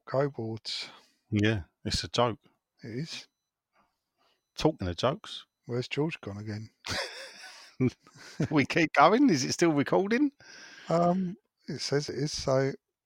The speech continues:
Speaker 1: just crack on, Nige.
Speaker 2: I crack on. Uh,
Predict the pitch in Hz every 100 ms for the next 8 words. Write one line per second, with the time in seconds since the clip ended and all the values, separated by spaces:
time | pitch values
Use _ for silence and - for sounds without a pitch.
0 | _ _ _ _ _ _ _ - - 117
1 | - _ _ - - 240 - 143 117 110
2 | 110 107 110 - - 143 131 - 202 196
3 | - 147 156 _ _ _ _ _ _ _
4 | _ _ _ _ _ - - 139 127